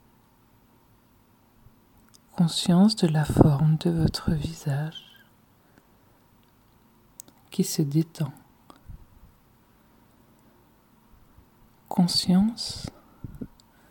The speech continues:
des différentes textures de votre visage.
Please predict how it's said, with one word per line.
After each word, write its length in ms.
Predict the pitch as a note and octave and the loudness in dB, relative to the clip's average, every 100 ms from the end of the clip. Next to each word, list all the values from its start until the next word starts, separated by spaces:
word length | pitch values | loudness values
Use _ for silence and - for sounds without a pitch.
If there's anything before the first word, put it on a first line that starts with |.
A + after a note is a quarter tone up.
| _ _ _ - | _ _ _ -6
des 220 | F3+ E3 | -4 -4
différentes 800 | D#3+ F#3 - F#3 G3 F#3+ G3 - - | -6 -4 0 2 4 2 2 -4 -8
textures 840 | A3+ - - - E3 D#3 D#3+ - - - _ - - _ _ _ _ _ _ _ F3+ | -8 -8 -12 -6 -4 -4 -6 -16 -20 -20 _ -20 -20 _ _ _ _ _ _ _ -2
de 260 | E3 D3+ | -2 -2
votre 320 | E3 D#3+ - D#3+ | -6 -6 -6 -6
visage. 840 | - E3+ - D3+ D3 - - - | -6 -14 -10 -8 -8 -12 -16 -20